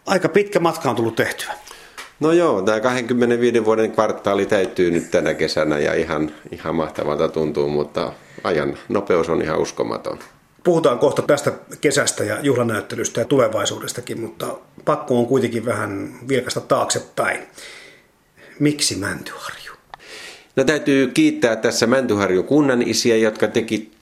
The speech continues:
Speaker 2: tekivät viisaan päätöksen siinä mielessä, että valitsivat Salmelan kulttuurikeskuksen hankkeen tähän, tähän toteutettavakseen. Ja, ja siitä se sitten vaiheittain on laajentunut koko kirkonkylän alueelle tää Salmelan toiminta.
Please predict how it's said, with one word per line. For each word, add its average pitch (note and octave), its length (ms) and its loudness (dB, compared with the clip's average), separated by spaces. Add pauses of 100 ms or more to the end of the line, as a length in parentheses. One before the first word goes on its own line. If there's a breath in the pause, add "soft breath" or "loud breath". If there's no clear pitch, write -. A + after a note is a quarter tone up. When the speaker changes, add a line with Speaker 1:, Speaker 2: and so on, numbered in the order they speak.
Speaker 2:
tekivät G2+ 420 2
viisaan G2 400 2
päätöksen G#2+ 560 0
siinä F#2+ 240 0
mielessä, F2+ 500 2
että F#2+ 200 0
valitsivat F2+ 580 0
Salmelan D#2+ 640 0
kulttuurikeskuksen D#2 1080 -6 (380 loud breath)
hankkeen D#2 580 -6
tähän, D2+ 400 -10 (800 loud breath)
tähän F2 260 -2
toteutettavakseen. D#2+ 1120 2
Ja, D2+ 200 0 (460)
ja E2 280 -4 (120)
siitä A#2+ 340 0
se - 160 -6
sitten A2+ 220 -2
vaiheittain G#2+ 520 0
on G2+ 100 2
laajentunut E2 460 0
koko D#2+ 240 -4
kirkonkylän D2+ 600 -6
alueelle B1 380 -2
tää - 180 -10
Salmelan - 440 -12
toiminta. - 420 -12